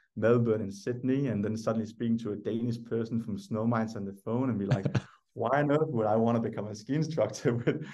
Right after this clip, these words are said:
Speaker 1: with Snowminds that are from Denmark, the country flat as a pancake," <laughs> right? And, and I think, I think maybe that's one of our, um, if I'm, if I may, um,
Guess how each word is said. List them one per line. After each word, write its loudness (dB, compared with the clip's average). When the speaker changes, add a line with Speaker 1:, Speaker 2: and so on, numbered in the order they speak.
Speaker 1:
with 4
Snowminds 2
that -2
are -2
from 2
Denmark, 0
the -6
country -4
flat 2
as 0
a -8
pancake," -4
<laughs> -14
right? 0
And, 0
and 2
I 4
think, -4
I -2
think -4
maybe 0
that's 2
one 0
of -2
our, 0
um, -4
if 0
I'm, 2
if -4
I -2
may, 0
um, -6